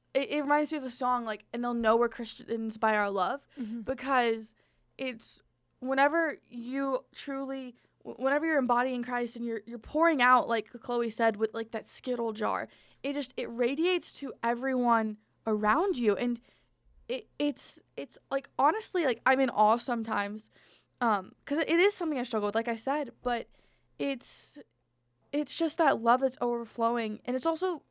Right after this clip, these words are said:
Speaker 1: good to point out, like, I think a lot of days now in our society, love and tolerance are equated as synonym,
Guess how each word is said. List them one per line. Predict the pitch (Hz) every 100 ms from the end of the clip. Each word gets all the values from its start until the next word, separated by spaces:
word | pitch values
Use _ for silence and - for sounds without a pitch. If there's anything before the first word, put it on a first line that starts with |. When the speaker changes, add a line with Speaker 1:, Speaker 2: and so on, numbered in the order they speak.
| 240
Speaker 1:
good | 277 240 _
to | -
point | - 254 233
out, | 233 220 226
like, | 220 - _ _ _ _ _ _ _
I | 262 269
think | 294
a |
lot | 240 233 240
of |
days | 233 233
now | 226 220 214
in | 220
our | 220
society, | 214 220 220 214 208 214
love | 202 202 208 226 220 -
and | 214 202
tolerance | - - 202 208 233 233 220 - -
are | 214 208
equated | 208 214 208 208
as | 208
synonym, | - 214 220 254 277